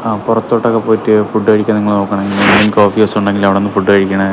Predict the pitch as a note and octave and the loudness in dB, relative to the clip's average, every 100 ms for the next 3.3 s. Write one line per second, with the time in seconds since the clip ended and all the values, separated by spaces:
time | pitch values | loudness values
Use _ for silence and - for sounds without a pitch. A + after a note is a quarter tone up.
0 | G2 F#2+ - G2 F#2 - F#2 G2 - - | -2 -4 0 0 -2 -4 -4 -4 -8 -16
1 | - - - - - - G2+ G2 G2+ F#2+ | -16 -16 -16 -14 -14 -6 -2 2 2 0
2 | - G#2 - - G#2 G2+ G2+ - F#2+ F#2+ | 0 -4 -4 -4 -2 0 0 0 -2 -2
3 | G#2 G2 F#2+ | -4 -2 -6